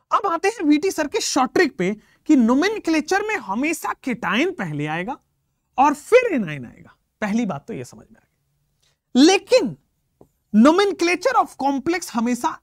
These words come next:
एलसीओ रूल को फॉलो करना है। क्या करना है? एलसीओ रूल फॉलो करना है। What is एलसीओ रूल?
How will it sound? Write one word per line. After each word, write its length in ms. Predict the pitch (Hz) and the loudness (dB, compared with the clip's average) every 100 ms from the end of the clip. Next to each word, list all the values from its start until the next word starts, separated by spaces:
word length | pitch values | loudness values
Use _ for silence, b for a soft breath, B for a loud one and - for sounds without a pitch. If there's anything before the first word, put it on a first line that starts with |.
| - | -2
एलसीओ 640 | 302 453 403 311 277 277 | 0 0 -2 -2 0 0
रूल 220 | 262 214 | -2 -2
को 120 | 208 | -4
फॉलो 260 | 285 185 165 | -6 -6 -8
करना 240 | 156 139 | -8 -12
है। 80 | 127 | -14
क्या 160 | - 185 | -10 -8
करना 240 | 202 190 | -6 -6
है? 160 | 208 240 | -8 -8
एलसीओ 420 | 196 208 202 220 233 | -8 -8 -4 -4 -2
रूल 200 | 190 185 | -4 -6
फॉलो 240 | 147 135 | -10 -12
करना 180 | 131 131 | -12 -8
है। 60 | |
What 140 | 165 214 | -6 -4
is 120 | 254 | -6
एलसीओ 340 | 196 175 190 156 | -6 -10 -10 -12
रूल? 160 | 123 | -14